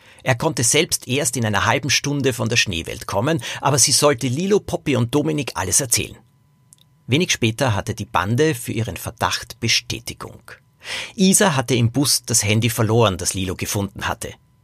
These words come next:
Sie war auch die Unbekannte gewesen, die sowohl das Handy als auch die Nachricht den Knickerbockern wieder abgenommen hatte.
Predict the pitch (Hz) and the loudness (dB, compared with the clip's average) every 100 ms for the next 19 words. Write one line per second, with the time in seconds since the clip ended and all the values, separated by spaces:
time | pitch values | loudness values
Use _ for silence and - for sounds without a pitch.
0 | _ _ - - - 180 196 165 135 127 | _ _ -18 -4 0 4 4 4 4 2
1 | - - 170 190 143 120 113 110 123 117 | 0 -4 0 0 0 -2 0 0 -2 0
2 | 123 127 147 156 127 127 127 147 180 147 | 2 4 4 2 2 2 2 4 4 4
3 | - 165 208 135 104 95 117 127 - 123 | 4 4 4 2 2 2 0 0 0 2
4 | 127 156 - 135 156 - - - 170 - | 4 4 2 -2 -2 -6 -16 -8 -6 -2
5 | 120 113 123 123 120 147 127 143 - - | 0 2 2 2 0 0 0 0 0 -2
6 | - - 87 76 78 - - - | -4 -4 -2 -4 -4 -4 -4 -6